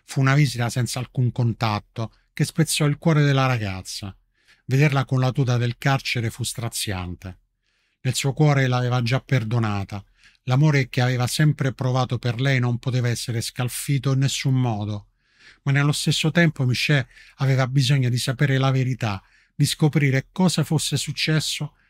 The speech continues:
il giorno in cui Lavona l'aveva portata via da sua madre in ospedale. Al compimento dei suoi diciotto anni, alla fine di aprile del duemilaquindici,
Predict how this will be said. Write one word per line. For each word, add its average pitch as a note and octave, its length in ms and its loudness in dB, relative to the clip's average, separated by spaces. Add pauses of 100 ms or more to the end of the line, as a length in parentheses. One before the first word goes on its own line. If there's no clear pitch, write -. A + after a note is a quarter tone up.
(100)
il D3 120 2
giorno D#3+ 280 4
in D3+ 100 4
cui C#3+ 220 2
Lavona D#3 460 2
l'aveva D3 360 2
portata C3+ 560 -2
via D#3+ 180 4
da D3 120 2
sua C#3 200 -2
madre C3 340 0
in C3+ 80 0
ospedale. G2+ 760 -4 (920)
Al A#2+ 120 -6
compimento C3 580 2
dei A#2 260 -2
suoi B2 300 0
diciotto A#2+ 500 -4
anni, C3 440 0 (340)
alla B2 200 0
fine B2+ 260 2
di A#2 80 2
aprile A#2+ 420 0
del G#2+ 180 -4
duemilaquindici, A2+ 1000 -4